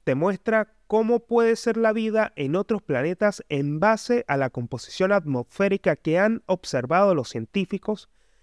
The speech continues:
en sus estudios. Y pueden determinar si estas bacterias que dieron vida, que ya había tocado en el episodio anterior del podcast, si no lo han escuchado, vayan a escucharlo para que puedan entender esto. Estas bacterias que dieron vida a la humanidad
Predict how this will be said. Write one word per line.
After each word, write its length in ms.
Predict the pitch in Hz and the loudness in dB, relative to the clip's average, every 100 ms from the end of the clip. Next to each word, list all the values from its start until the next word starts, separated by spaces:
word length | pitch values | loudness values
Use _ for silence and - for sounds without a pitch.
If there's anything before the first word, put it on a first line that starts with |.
| _ _ _ | _ _ _
en 140 | - 143 | -6 -6
sus 280 | - 127 | -6 -8
estudios. 600 | 110 _ 214 185 107 98 - _ _ _ _ _ _ _ _ | -8 _ 2 2 0 -6 -14 _ _ _ _ _ _ _ _
Y 60 | - | -4
pueden 280 | - 214 233 | 0 2 4
determinar 680 | 170 131 123 131 180 214 | 2 0 0 0 0 0
si 400 | - - 170 147 _ _ _ | -4 -4 -4 -6 _ _ _
estas 420 | - 214 - 240 180 | -2 -2 2 0 2
bacterias 640 | 156 - - 220 202 175 | -2 -2 0 0 0 -4
que 140 | - | -4
dieron 320 | 127 156 185 196 | 0 0 0 2
vida, 300 | 202 127 117 | 2 2 0
que 120 | 113 | -2
ya 120 | 120 | 0
había 200 | 147 165 | 2 0
tocado 380 | 147 123 143 160 | -2 -4 0 0
en 60 | |
el 60 | 127 | 0
episodio 460 | 110 117 156 165 156 | -4 -4 -2 0 0
anterior 400 | 131 117 135 151 | -2 -4 -2 -2
del 140 | 160 | 0
podcast, 420 | - 160 - 123 | 2 0 0 -6
si 80 | 117 | -2
no 80 | 113 | -2
lo 60 | |
han 60 | 143 | 0
escuchado, 340 | 143 117 139 | -2 -2 0
vayan 240 | 139 147 147 | 2 2 0
a 20 | |
escucharlo 380 | 135 131 156 131 | -2 0 0 0
para 180 | 104 104 | -4 -6
que 80 | |
puedan 200 | 107 135 | -2 0
entender 380 | 131 110 117 143 | 0 -2 -2 0
esto. 360 | 156 - 113 - | 0 -2 -8 -4
Estas 240 | 165 - | -4 0
bacterias 500 | 185 131 - 185 196 | 0 -2 -2 -2 -2
que 140 | 180 135 | -2 0
dieron 400 | 139 175 190 180 | 2 2 0 0
vida 280 | 214 220 135 | 0 2 2
a 20 | |
la 100 | 113 | 0
humanidad 560 | 113 123 143 165 135 | -2 -2 -2 0 -2